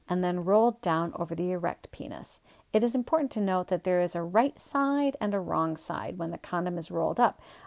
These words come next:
Applying the condom with the wrong side out will prevent it from being placed properly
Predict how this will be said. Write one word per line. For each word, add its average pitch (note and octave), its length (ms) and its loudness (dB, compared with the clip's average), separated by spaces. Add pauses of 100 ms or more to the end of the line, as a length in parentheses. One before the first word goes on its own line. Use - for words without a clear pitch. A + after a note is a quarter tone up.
Applying D4 400 4
the A3+ 60 2
condom F#3+ 380 0
with E3+ 140 -4
the D#3 80 -4
wrong A#3+ 580 2
side G3+ 520 0
out E3+ 220 2
will E3+ 160 0
prevent F3 540 -2
it - 220 -6
from E3+ 180 -4
being E3 260 -2
placed - 440 -2 (320)
properly E3 580 2